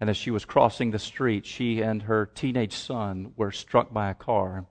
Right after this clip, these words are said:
and she was killed. It was a very sad day for that church. But during the service and the sermon, as Doctor Ferguson preached, he mentioned to all those who were present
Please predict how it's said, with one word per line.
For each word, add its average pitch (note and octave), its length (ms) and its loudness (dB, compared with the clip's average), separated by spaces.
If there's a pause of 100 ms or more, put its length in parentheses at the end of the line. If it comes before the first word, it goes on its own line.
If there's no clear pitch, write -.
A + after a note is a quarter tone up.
(800)
and G2 140 -8
she A#2 180 -4
was F#2+ 160 -6
killed. F#2+ 540 -8 (2000)
It - 40 -20
was G2 120 -4
a G#2+ 40 0
very C3 540 10
sad B2+ 760 6
day A2+ 360 8
for - 180 -2
that G#2 220 0
church. - 640 -2 (960)
But C#3+ 260 8
during D#3+ 520 10 (120)
the C#3+ 380 8
service C3+ 680 10
and B2 240 8
the B2 60 2
sermon, C#3 580 6
as G#2+ 260 4
Doctor C#3+ 380 8
Ferguson B2+ 640 4
preached, - 640 -2 (440)
he D3 340 8
mentioned D3 580 8
to D3+ 340 8
all D#3 320 12
those D3+ 320 8
who C#3+ 100 -2
were C3 120 8
present C#3 680 8